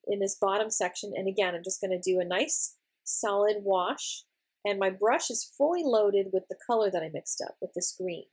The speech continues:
So that just in case I end up pressing my brush down, the only thing that's gonna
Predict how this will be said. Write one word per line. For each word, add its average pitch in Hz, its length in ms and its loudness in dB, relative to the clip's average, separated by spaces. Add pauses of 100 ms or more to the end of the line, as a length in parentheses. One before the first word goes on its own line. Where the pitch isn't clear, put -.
(580)
So 233 260 4
that 214 180 4
just 214 180 2
in 220 120 -4 (100)
case 202 400 2
I 185 100 -2
end 185 180 -2
up 165 200 0
pressing 214 380 0
my 185 140 0
brush 180 440 -2
down, 262 400 -2 (340)
the 240 80 0
only 233 200 2
thing 226 160 0
that's 220 160 -2
gonna 196 120 -2